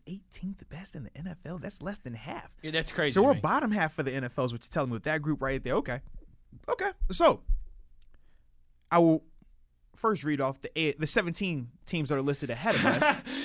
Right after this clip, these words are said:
Speaker 2: Yeah, I'm looking at some of these and I'm like, okay.
Speaker 1: Yes, and then
Speaker 2: I
Speaker 1: after
Speaker 2: mean, the
Speaker 1: that,
Speaker 2: Tampa Bay Buccaneers,
Speaker 1: then, then,
Speaker 2: okay.
Speaker 1: then we'll have a debate. We'll have a debate. We'll talk
Speaker 2: Okay,
Speaker 1: about it then.
Speaker 2: okay.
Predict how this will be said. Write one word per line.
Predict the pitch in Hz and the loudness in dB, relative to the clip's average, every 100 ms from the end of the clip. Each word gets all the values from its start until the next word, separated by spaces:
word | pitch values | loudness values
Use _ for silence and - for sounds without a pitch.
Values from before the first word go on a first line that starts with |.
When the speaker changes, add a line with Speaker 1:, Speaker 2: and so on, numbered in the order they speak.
| 254 180 | -8 -2
Speaker 2:
Yeah, | 208 233 214 | 4 6 6
I'm | 262 | 4
looking | 349 381 320 | 2 2 0
at | 262 | 0
some | 277 277 | 2 4
of | |
these | 233 202 | 4 4
and | 214 | 4
I'm | |
like, | 202 180 | 4 2
okay. | 196 170 185 | 2 4 6
Speaker 1:
Yes, | 165 117 - | 6 2 0
and | 170 | 4
then | 202 | 8
Speaker 2:
I | 220 | 8
Speaker 1:
after | |
Speaker 2:
mean, | 233 | 8
the | 208 | 8
Speaker 1:
that, | |
Speaker 2:
Tampa | 214 285 277 | 8 8 4
Bay | |
Buccaneers, | 233 254 254 240 254 254 - | 2 2 2 4 4 4 4
Speaker 1:
then, | 226 233 | 6 8
then, | 233 | 8
Speaker 2:
okay. | 202 | 8
Speaker 1:
then | 240 | 6
we'll | 233 | 6
have | 233 220 | 6 4
a | |
debate. | 208 196 98 - | 4 2 2 0
We'll | 190 | 0
have | 196 | 0
a | |
debate. | 175 143 151 | 0 2 2
We'll | 175 | 2
talk | 165 147 | 0 0
Speaker 2:
Okay, | |
Speaker 1:
about | 143 143 | 0 0
it | 147 | -2
then. | |
Speaker 2:
okay. | 117 | -6